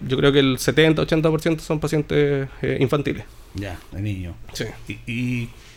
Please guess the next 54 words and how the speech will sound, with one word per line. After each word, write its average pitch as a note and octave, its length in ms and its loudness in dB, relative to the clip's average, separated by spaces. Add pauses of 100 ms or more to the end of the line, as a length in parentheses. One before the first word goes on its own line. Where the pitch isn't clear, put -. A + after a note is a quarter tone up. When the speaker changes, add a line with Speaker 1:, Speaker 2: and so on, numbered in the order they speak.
(120)
Speaker 2:
cuál C#4 220 4
es C4+ 60 4
el F#3+ 80 -4
tratamiento D#3 440 0
que D3+ 100 0
se D3+ 140 -2
hace C#3 220 0
ahí C#3 80 2
cuando C#3 180 -2
se B2 160 -2
llega C#3+ 200 2
a - 20 0
esa, A#2 460 0
a A2+ 60 -4
ese A#2+ 200 -6
momento, A#2+ 400 -2
a - 20 -4
esa A#2+ 100 -4
consulta? G#2 760 -2
Speaker 1:
Bueno, C#3+ 160 8
Speaker 2:
¿Cómo A2 80 0
se C#3 60 0
Speaker 1:
en, D3+ 80 -4
Speaker 2:
dice? G2+ 180 -8
Speaker 1:
en D3 80 4
general, G3+ 460 6
como D#3 180 8
a-, D#3 140 4
afecta D3+ 400 0
la E3+ 80 6
parte E3+ 240 2
respiratoria, C3 680 4
eh, B2 540 0
s-, - 520 -14
generalmente C#3 520 4
dan, C3+ 380 4
y, C3+ 480 0
y C#3 40 2
esta C#3 160 2
parte C#3 220 0
respiratoria C3+ 440 4
o - 20 4
los A#2+ 120 2
síntomas D3 400 2
que D3 100 -2
tienen C#3+ 240 4
estos D3 220 -2
cuadros D3 500 6
respiratorios C#3 720 2
o C#3 180 2
estos B2+ 200 0
cuadros C3+ 280 4
virales, C#3 460 4
eh, - 380 -2